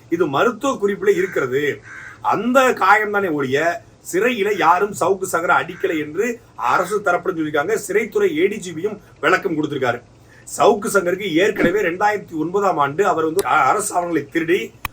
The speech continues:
ஒரு அதிகாரிக்கு விட்டதாக அவர் மீது ஒரு வழக்கு பதிவு செய்யப்பட்டது. அதுல அவர் சிறைப்படுத்தப்பட்டாரு. அப்பொழுது அவர் கை உடைக்கப்பட்டிருக்கிறது,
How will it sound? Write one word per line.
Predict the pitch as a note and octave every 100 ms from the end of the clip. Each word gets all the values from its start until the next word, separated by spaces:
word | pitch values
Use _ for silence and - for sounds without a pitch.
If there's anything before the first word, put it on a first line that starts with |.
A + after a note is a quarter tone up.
| -
ஒரு | F3+ F3+ D3+
அதிகாரிக்கு | D3 G#3 G#3 F#3 D#3
விட்டதாக | D3 G3 F3 F#3
அவர் | F3+
மீது | E3 F3+
ஒரு | E3+ D3
வழக்கு | D#3 E3+
பதிவு | D#3+ C#3
செய்யப்பட்டது. | C#3 B2+ C3 D#3+ G#3 - -
அதுல | D3+ G3
அவர் | F3 D3+
சிறைப்படுத்தப்பட்டாரு. | G3 A3+ G#3 D#3+ C#3 C3+ C#3+ A3 - - -
அப்பொழுது | - A#3+ - D4+ G#3+ F#3 G#3+ -
அவர் | D3 E3 -
கை | D#3+ F#3+ F#3+ A#2+ C3 E3
உடைக்கப்பட்டிருக்கிறது, | G3+ F#3+ D3 B2+ B2 G#2+